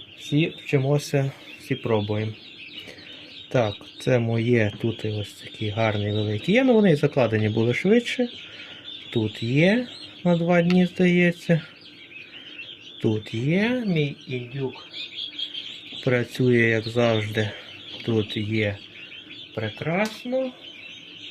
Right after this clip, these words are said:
Тут теж видно, яйця червоненькі, ось тут є. На камеру можна перейти, але, але я бачу, що є.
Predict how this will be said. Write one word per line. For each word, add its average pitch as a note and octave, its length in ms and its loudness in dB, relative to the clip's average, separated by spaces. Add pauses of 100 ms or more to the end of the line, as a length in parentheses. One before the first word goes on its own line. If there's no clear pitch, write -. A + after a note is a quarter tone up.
(960)
Тут A2 340 2 (560)
теж G2+ 520 0
видно, F3+ 540 2
яйця C3+ 360 2
червоненькі, G#3 760 2
ось A#2+ 220 0
тут - 260 -8
є. A#2 180 0 (400)
На D3 60 2
камеру C#3 320 4
можна D3+ 240 2
перейти, A#3 440 4 (140)
але, A#2+ 320 2 (280)
але B2+ 240 -2
я A#2+ 100 0
бачу, B2 460 -6 (960)
що B2 140 2
є. G#2+ 260 2